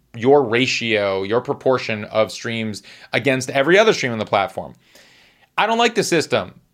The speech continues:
I think we should be on a, on a user-generated royalties, which is like, I, uh, I pay ten dollars a month for my streaming subscription service. I only listen to you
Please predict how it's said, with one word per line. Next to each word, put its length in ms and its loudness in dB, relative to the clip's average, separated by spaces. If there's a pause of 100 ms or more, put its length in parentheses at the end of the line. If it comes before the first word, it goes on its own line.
(160)
I 140 2
think 160 0
we 80 -2
should 180 -4
be 140 2
on 140 4
a, 340 6
on 120 2
a 400 4
user-generated 1000 0
royalties, 580 2
which 220 -2
is 160 -2
like, 240 2 (1600)
I, 440 4
uh, 760 4
I 120 4
pay 160 -2
ten 200 -2
dollars 280 4
a 40 -4
month 260 0
for 220 2
my 500 2
streaming 460 -4
subscription 480 -4
service. 480 2 (340)
I 140 4
only 300 0
listen 320 2
to 60 0
you 460 -2